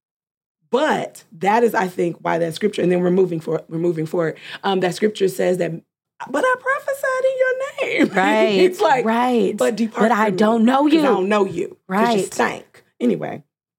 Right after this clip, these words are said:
Speaker 2: Oh,
Speaker 1: that's
Speaker 2: Lord.
Speaker 1: not how the Bible said it. But, you know, I gotta put my little <laughs> Cassandra-ism on it. Um, but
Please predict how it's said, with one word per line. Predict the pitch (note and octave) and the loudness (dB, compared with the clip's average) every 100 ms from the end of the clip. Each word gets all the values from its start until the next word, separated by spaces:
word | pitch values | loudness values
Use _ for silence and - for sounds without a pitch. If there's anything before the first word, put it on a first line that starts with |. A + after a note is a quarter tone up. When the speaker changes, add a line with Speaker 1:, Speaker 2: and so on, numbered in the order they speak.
| _ | _
Speaker 2:
Oh, | A#3 | -2
Speaker 1:
that's | F3+ - | 0 0
Speaker 2:
Lord. | - | 0
Speaker 1:
not | - B3 | 0 0
how | G#3 | -4
the | |
Bible | E3+ C3 - - | -4 -6 -8 -12
said | - - - | -10 -8 -6
it. | - - | -6 -2
But, | G#3+ - | -2 0
you | G4 | 0
know, | C4 E3+ D#3 - _ - | 0 -4 -6 -12 _ -12
I | |
gotta | A#3 | -6
put | A#3 | -2
my | G3 | 0
little | F#3 F#3 F3 - - | 0 0 0 -2 -12
<laughs> | - - | -14 -12
Cassandra-ism | G3 F#3+ F#3 D4 C#4 A3 G#3+ F#3 F3+ | -6 -6 -4 -6 -2 2 2 2 0
on | E3+ D#3+ | 0 -2
it. | - - - - | -6 -14 -20 -6
Um, | B3 B3 A3+ - _ _ | -2 0 -2 -6 _ _
but | A#3+ D4+ B3+ - | -2 0 0 -4